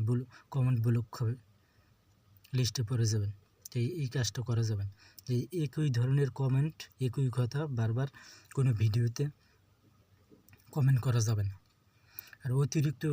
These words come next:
কোনো ভিডিওতেও কমেন্ট করা যাবে না। যে কোনো একটা ভিডিওতে সম্পূর্ণ দেখলেন ভিডিওটা, ভিডিওটা দেখার পরে গঠনমূলক একটা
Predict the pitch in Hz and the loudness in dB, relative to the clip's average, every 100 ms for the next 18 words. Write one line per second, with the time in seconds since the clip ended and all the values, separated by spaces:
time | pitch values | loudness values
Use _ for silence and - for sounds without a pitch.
0 | 147 135 - 139 127 156 143 _ - _ | -2 -4 0 2 2 -2 -10 _ -20 _
1 | - 123 120 127 139 123 123 117 113 107 | 0 2 2 0 0 0 2 2 0 -2
2 | 113 110 110 - _ - 127 135 139 139 | -2 -2 -4 -8 _ -6 -2 0 2 2
3 | 123 - 117 117 123 123 123 - 131 123 | 0 -2 0 0 0 0 -2 0 0 2
4 | 131 120 123 120 113 107 117 120 - 117 | 2 2 0 2 2 4 4 2 -2 -10
5 | - - - 123 127 135 139 120 123 120 | -18 -20 -6 -2 2 2 2 0 0 0
6 | 123 139 135 147 _ _ _ _ - - | -2 -2 -2 -4 _ _ _ _ -20 -20
7 | - - _ 143 160 135 135 131 120 117 | -20 -20 _ -4 -2 2 4 4 4 0
8 | 107 | 0